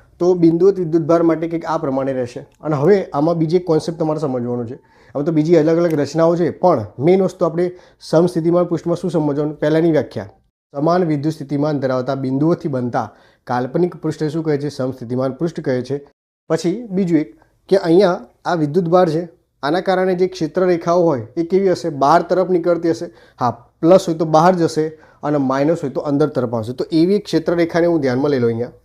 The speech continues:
જેમ કે આ જગ્યાએ આ ક્ષેત્ર રેખાઓને જોઈ લો. આવું કોઈ પણ જગ્યાએ થશે, એવું નહીં કે આ બિંદુઓ વિદ્યુત ભાર છે એટલા માટે, બરાબર? કોઈ પણ થ્રી ડાયમેન્શન તમે વિચારી શકો છો. તો આમાં તમે જુઓ, સમસ્થિતિમાન પૃષ્ઠ અને વિદ્યુત ક્ષેત્ર અથવા તો વિદ્યુત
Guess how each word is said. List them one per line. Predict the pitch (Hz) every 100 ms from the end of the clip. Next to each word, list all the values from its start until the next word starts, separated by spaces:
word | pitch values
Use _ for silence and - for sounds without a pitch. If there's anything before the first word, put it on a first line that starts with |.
| _ _ _ _ 113
જેમ | 131
કે | 135
આ | 170
જગ્યાએ | 147 117 107 85 - _ _ _ _ -
આ | -
ક્ષેત્ર | - 143 160
રેખાઓને | 151 143 139 143
જોઈ | 120 113
લો. | 104 - _ _ _ - _ -
આવું | 151 202 233
કોઈ | - 190
પણ | 190 214
જગ્યાએ | 214 196 175 185
થશે, | 170 160 147
એવું | 151 190
નહીં | 190
કે |
આ | 196
બિંદુઓ | 170 165 170
વિદ્યુત | 170 156 165
ભાર | 135 147 151
છે | 151
એટલા | 151
માટે, | 147 127 113 104 _ _ _ _ _ -
બરાબર? | 165 202
કોઈ | 202 175
પણ | 175 180
થ્રી | 175 175 190
ડાયમેન્શન | 180 180 175 180
તમે | 170 170
વિચારી | 143 143 131
શકો | 131 110 107
છો. | 110 - _ _ -
તો |
આમાં | 165 220
તમે | 226
જુઓ, | 214 151 110 107 _ _ -
સમસ્થિતિમાન | - 190 - 185 202 202 202
પૃષ્ઠ | 190 208 208
અને | - 156 165
વિદ્યુત | 147 139 135 170 175
ક્ષેત્ર | - 151 147 160
અથવા | 160 - 120 151
તો | 156
વિદ્યુત | 143 135 151 151